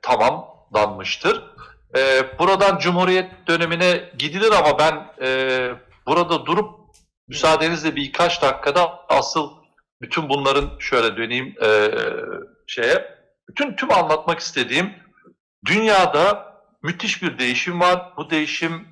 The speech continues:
çok hızlı yaşanıyor. Hatta verdiğim kitlesel derste, e, e,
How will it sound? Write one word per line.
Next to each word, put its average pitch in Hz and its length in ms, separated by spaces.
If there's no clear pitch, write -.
çok - 260
hızlı 139 280
yaşanıyor. 175 640
Hatta 156 680
verdiğim 127 420
kitlesel 147 580
derste, 120 580
e, 104 80
e, 101 500